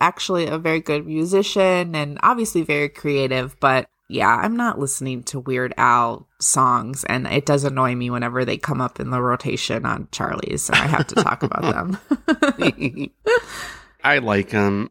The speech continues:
Speaker 2: I don't think I had any tapes or forty-fives from him, but I always was happy to see him pop up on T V. And sorry, I wanted to say that when he announced the movie, he said that it had been his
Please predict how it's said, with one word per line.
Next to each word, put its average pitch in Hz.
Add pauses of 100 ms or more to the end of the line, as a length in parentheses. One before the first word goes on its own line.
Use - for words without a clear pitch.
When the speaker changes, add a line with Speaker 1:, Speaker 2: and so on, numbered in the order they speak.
Speaker 2:
I 175
don't 175
think 151
I 127
had 107
any 98
tapes -
or 139
forty-fives 110
from 113
him, 98
but 107
I 107
always 98
was 120
happy 107
to 95
see -
him 107
pop -
up -
on 113
T 123
V. - (480)
And 131
sorry, 101
I -
wanted 98
to 98
say 107
that 110
when 110
he 107
announced 98
the 131
movie, 139 (120)
he 123
said 117
that 113
it 131
had 123
been 117
his 113